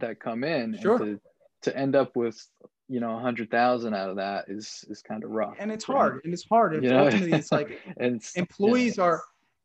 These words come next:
Speaker 2: employees are great 'cause they're also assets. And if you ever wanted to sell your business, you know, you have the ability to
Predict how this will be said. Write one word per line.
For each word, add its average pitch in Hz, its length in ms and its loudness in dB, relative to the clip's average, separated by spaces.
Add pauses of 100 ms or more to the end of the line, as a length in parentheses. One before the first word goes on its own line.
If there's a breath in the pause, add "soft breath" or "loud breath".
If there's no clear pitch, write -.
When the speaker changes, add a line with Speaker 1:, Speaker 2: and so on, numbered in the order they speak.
(180)
Speaker 2:
employees 196 520 -2
are 170 80 -2
great 220 360 -2
'cause 170 160 -8
they're 160 120 -2
also 165 320 -2
assets. 156 580 -6
And 139 100 -8
if 127 100 -14
you 175 100 0
ever 196 160 -2
wanted 196 200 -2
to 160 60 -6
sell 185 540 2
your 147 100 -4
business, 180 580 -2 (400)
you 170 100 -2
know, 147 400 0
you 165 240 -6
have 175 300 2
the 175 120 0
ability 180 520 2
to 147 340 -2